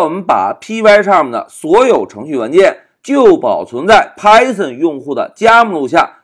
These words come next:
那是不是就意味着其他用户没有办法使用了，对吧？那如何能够让其他用户使用呢？哎，在我们启动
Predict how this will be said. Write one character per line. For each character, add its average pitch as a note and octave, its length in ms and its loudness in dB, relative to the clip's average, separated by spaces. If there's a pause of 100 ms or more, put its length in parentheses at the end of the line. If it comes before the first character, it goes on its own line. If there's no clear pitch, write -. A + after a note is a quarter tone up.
那 A3+ 180 4
是 A3+ 180 -6
不 G#3+ 80 -6
是 G3 80 -4
就 G3 140 2
意 A3 220 -6
味 E3 120 -2
着 B2+ 280 -2
其 D3+ 320 -10
他 G3 240 4
用 F#3 200 -6
户 C3+ 300 -10
没 A#2 100 -10
有 D3+ 140 -6
办 C3+ 160 -4
法 C3 140 -6
使 - 160 -18
用 G#2+ 200 -12
了， F#2 160 -12
对 G3 120 0
吧？ - 340 0
那 B3+ 220 4
如 A3 260 -2
何 G#3+ 300 4
能 G3+ 180 -4
够 G#3+ 80 -2
让 G3+ 240 2
其 G3 320 -12
他 G#3+ 220 4
用 G#3 180 -6
户 F3+ 180 -2
使 - 160 -14
用 E3+ 140 -6
呢？ G3 160 4 (300)
哎， D#3 240 0 (200)
在 G3+ 260 4
我 D3 40 0
们 F3+ 160 -8
启 A2 400 -12
动 F3+ 260 -2